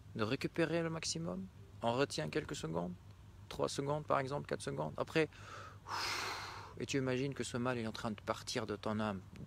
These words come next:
Très loin, très loin, il disparaît. Répétez ça, les gens qui ont un djinn, ils vont se mani-, ils vont se manifester, bien sûr, laissez, laissez pas se manifester. Il y a des gens qui se, vont bâiller, des gens qui vont vomir. Il y a des gens qui vont avoir mal à la tête, vous répétez.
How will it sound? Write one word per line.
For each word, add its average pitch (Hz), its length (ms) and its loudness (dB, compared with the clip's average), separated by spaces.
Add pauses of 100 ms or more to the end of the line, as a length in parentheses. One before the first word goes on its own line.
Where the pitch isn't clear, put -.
(440)
Très - 260 2
loin, 143 340 0
très - 180 2
loin, 127 160 4
il 107 60 0
disparaît. 98 440 -2 (720)
Répétez 160 420 2
ça, 180 320 4 (100)
les 131 140 4
gens 135 160 6
qui 127 160 2
ont 135 80 8
un 131 140 2
djinn, 123 260 4
ils 117 80 2
vont 113 140 4
se - 100 -4
mani-, 117 180 6
ils 113 120 0
vont 113 180 6
se - 100 -4
manifester, 113 540 2
bien 113 140 -6
sûr, 110 260 0
laissez, 110 320 0 (460)
laissez 117 180 -2
pas 120 140 2
se 117 60 0
manifester. 110 460 2
Il - 20 8
y - 20 8
a 143 40 4
des 139 120 2
gens 135 160 4
qui - 120 -2
se, - 340 -6
vont 113 200 6
bâiller, 110 340 8
des 131 80 4
gens 127 160 4
qui 120 120 0
vont 117 160 4
vomir. 107 360 0 (640)
Il - 40 0
y - 20 4
a - 20 4
des 120 140 6
gens 120 180 4
qui 110 140 -2
vont 107 300 2
avoir 104 280 2
mal 107 200 6
à 104 60 6
la 98 120 4
tête, - 260 0
vous 117 80 4
répétez. 110 540 2